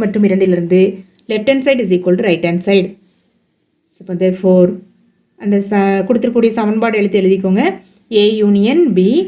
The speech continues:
cross C is equal to A cross C union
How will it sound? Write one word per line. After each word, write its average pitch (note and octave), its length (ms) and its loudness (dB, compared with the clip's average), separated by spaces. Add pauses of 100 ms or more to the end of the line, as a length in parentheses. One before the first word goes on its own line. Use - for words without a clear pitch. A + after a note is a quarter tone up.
(480)
cross F3+ 340 -2
C G#3 140 0 (240)
is F3+ 160 -4
equal E3+ 320 -2
to F3+ 80 4 (140)
A F#3+ 40 0 (120)
cross F#3+ 280 0
C B3+ 140 -2 (960)
union F#3 280 2